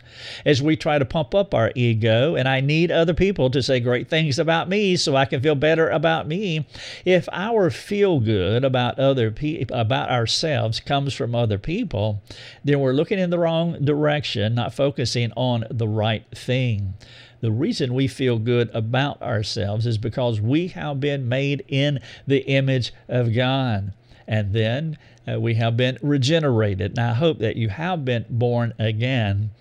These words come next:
And God don't make no junk. Without active repentance, I just had to throw that cliche in there. Without active repentance, we will not experience the freedom that we need.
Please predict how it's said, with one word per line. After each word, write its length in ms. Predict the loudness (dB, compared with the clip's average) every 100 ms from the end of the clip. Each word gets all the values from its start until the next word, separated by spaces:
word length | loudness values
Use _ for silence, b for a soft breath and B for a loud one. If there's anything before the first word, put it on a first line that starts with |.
| b b _ _ _ -20 _ _ _ -4
And 160 | 0
God 240 | 2 2 2
don't 180 | 0 0
make 200 | -4 -2
no 180 | -2
junk. 480 | -2 -4 -6 -4 -6 -10 _ _ B B B 0
Without 400 | 2 4 2 0
active 560 | -2 -2 -2 0 0
repentance, 640 | 0 -2 -2 -2 -2 -6 -2
I 80 |
just 220 | 0 0 -2
had 160 | -2
to 80 | -2
throw 180 | 0 0
that 220 | 0 -2
cliche 500 | -2 -2 -2 -2 -2
in 160 | -4 -4
there. 300 | -6 -8 -14 -20 _ _ B B B
Without 380 | 2 4 4 2
active 480 | -2 -2 0 0 2
repentance, 1040 | 2 0 -2 -2 -2 -4 -8 -10 -10 -10 -12
we 160 | -4 0
will 160 | 2 2
not 280 | 0 0
experience 840 | -2 -4 -2 0 2 2 0 -2 -4
the 140 | -6
freedom 580 | -2 2 2 2 -4 -8 _ _ _ _ _
that 180 | 0 2
we 140 | 2
need. 560 | 0 0 0 0 -2 -6